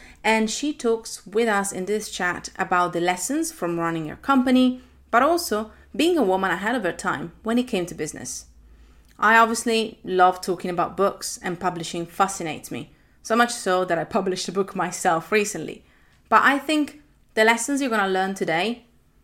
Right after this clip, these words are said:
you can apply them to so many areas of business,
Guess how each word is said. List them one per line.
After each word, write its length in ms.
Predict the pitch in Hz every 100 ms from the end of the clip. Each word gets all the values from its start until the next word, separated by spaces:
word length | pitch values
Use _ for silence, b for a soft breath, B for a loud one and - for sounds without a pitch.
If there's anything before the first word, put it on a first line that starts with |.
| -
you 100 | 202
can 180 | 277 285
apply 360 | - 220 208
them 200 | 202 196
to 120 | 196
so 460 | 202 - 214 208 220
many 300 | 214 208 190
areas 260 | 175 180 180
of 100 | 170
business, 520 | 156 - - -